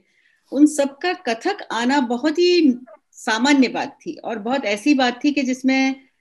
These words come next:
अगर आपको नृत्य आता है तो आपको ताते थी तो ताता ही होगा,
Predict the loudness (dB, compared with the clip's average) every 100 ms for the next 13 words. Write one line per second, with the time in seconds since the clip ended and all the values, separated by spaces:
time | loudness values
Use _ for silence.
0 | _ _ -4 2 2 4 2 2 2 2
1 | 2 2 0 0 -2 -2 -2 -2 0 0
2 | 0 -2 -4 -6 -6 -6 -6 -10